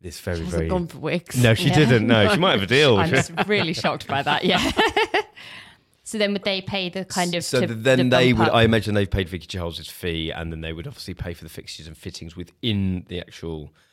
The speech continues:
Speaker 1: house. Um, yeah, a two point four million pounds to sort of change a building, I don't know. I mean, I thought it, I think, thought it was five separate dwellings, and they've put it into one. There was an awful lot of structural work that needed to be done. It still seems like an awful lot of money to me,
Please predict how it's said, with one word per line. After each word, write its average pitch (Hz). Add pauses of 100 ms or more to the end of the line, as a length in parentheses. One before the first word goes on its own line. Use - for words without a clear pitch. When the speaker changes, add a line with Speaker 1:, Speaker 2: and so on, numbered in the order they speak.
(100)
Speaker 1:
house. 80
Um, 80 (520)
yeah, 143 (140)
a 127
two 233
point 220
four 160
million 143
pounds 113
to 98
sort 95
of 95
change 107
a 101
building, 90 (120)
I 127
don't -
know. 185 (220)
I 95
mean, 101
I 127
thought 82
it, 85
I 117
think, 104
thought 98
it 123
was 120
five 156
separate -
dwellings, 90
and 90
they've 92
put 101
it -
into 95
one. 90
There 90
was 90
an 110
awful 101
lot 95
of 87 (360)
structural -
work 90
that 92
needed 92
to 80
be 90
done. 87
It -
still 135
seems 107
like 78
an 85
awful 87
lot -
of 80
money 80
to -
me, 76